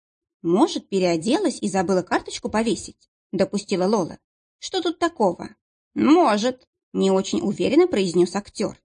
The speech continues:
«Только ведь без неё никуда не пройдёшь. А Ванесса старалась чуть ли не на все мероприятия поспеть. Да и мы здесь освоились уже. Где на английском общались, где Петя-куратор, который итальянский знает, помогал. Так что мы отпускали её часто».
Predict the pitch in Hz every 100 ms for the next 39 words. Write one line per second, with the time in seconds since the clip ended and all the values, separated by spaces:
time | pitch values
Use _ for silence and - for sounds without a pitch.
0 | _ _ _ _ - 208 208 214 202 180
1 | 208 202 196 185 349 277 180 190 180 185
2 | - 311 202 - - - _ _ _ 294
3 | 302 359 381 381 214 - 190 226 330 247
4 | - 233 190 202 202 202 - 208 196 -
5 | 320 359 254 185 - 196 - - - -
6 | _ _ _ 196 190 202 190 285 392 208
7 | - 254 320 311 190 170 214 208 - -
8 | _ _ _ 339 392 311 196 185 233 330
9 | 214 196 196 - 185 147 - - _ 311
10 | 330 381 - 226 220 - 190 302 - -
11 | - - 202 214 214 226 269 269 185 -
12 | 190 214 185 190 - 196 330 294 202 202
13 | - _ _ - 381 381 - 202 330 349
14 | - 208 208 - 196 185 190 214 226 214
15 | - - -